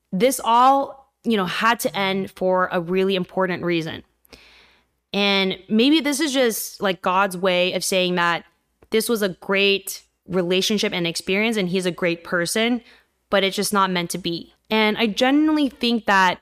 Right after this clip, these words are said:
he is a really good person. And I have no regret ever, like, meeting him or dating him. I think it was a really, obviously, like, intense experience. And it's unfortunate,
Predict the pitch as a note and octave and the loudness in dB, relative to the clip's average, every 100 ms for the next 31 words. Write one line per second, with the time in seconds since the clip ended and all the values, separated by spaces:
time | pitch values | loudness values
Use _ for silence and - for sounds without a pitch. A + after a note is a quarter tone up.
0 | _ - A3 A#3 A3+ G#3 F3 G#3 A3+ G#3 | _ -6 0 0 0 -2 0 0 -2 -4
1 | - G3+ F#3+ - F#3 F3+ - - - _ | 0 0 0 -6 -4 -4 -4 -10 -16 _
2 | _ _ _ - G3 F#3+ F#3 F#3 - G3+ | _ _ _ -6 -2 0 0 -2 -2 0
3 | G#3 G3+ G3+ G3+ A3+ A3 G3 - F3+ F#3 | 2 2 2 4 2 0 -4 -2 -2 0
4 | F3+ _ _ _ _ _ G#3 A3 A3 G#3+ | -4 _ _ _ _ _ -2 0 2 2
5 | G3 F3 E3+ - _ _ G3 G#3 A3+ A#3 | 2 0 -2 -12 _ _ 0 2 2 2
6 | G#3+ G#3 G3+ F3+ F3 G3+ G3+ G3+ F#3+ F#3+ | 2 0 0 -2 0 0 0 0 0 -2
7 | F#3+ - - G3+ G#3 G#3+ G3+ G3+ G3+ _ | -6 -18 -4 -2 0 0 0 0 -4 _
8 | _ - A3 G#3 G3+ F3+ F3 G#3+ A3+ A3+ | _ -4 0 2 0 -2 -2 -2 0 0
9 | A3 G#3+ - _ _ _ _ _ G#3+ A3+ | 0 -4 -12 _ _ _ _ _ 2 2
10 | A#3+ - A#3+ A3 G3 F#3 - _ _ _ | 0 -2 0 2 2 0 -4 _ _ _
11 | _ _ _ _ - A3 G3+ - A#3+ C#4 | _ _ _ _ -4 -2 -2 -2 0 0
12 | - - A3 - F#3 F#3 F3+ F3+ G3 - | 0 -6 -6 -4 -2 0 -2 -4 -8 -14
13 | - _ - _ _ G#3+ A3 A3 A3 G#3+ | -16 _ -20 _ _ 0 0 0 -2 0
14 | A3+ B3 - A3+ F#3 E3 | 0 0 0 0 0 -2